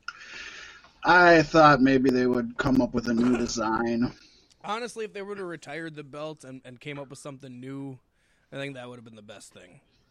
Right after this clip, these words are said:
Speaker 1: I agree, but I think, I think you and I have talked in the past, especially because of how much I dislike the giant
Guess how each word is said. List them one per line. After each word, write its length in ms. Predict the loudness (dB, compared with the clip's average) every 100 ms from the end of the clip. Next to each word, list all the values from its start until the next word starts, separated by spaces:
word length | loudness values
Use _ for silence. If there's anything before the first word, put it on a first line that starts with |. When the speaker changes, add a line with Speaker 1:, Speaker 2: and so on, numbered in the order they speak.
| -20 -18 -20 -8 0
Speaker 1:
I 120 | 4
agree, 440 | 6 6 8 10 8
but 160 | 6
I 60 | 2
think, 320 | 4 4 4
I 40 |
think 200 | 2 4
you 160 | 8 8
and 100 | 8
I 80 | 4
have 160 | 0
talked 320 | -2 -2 -2 -2
in 80 |
the 80 | -4
past, 460 | -2 -2 -2 -2 -6
especially 400 | -6 -6 -4 -6
because 280 | -6 -6 -6
of 80 |
how 100 | -6
much 260 | -4 -4 -6
I 80 | -8
dislike 500 | -6 -6 -4 -6 -8
the 80 | -10
giant 420 | -4 -2 -2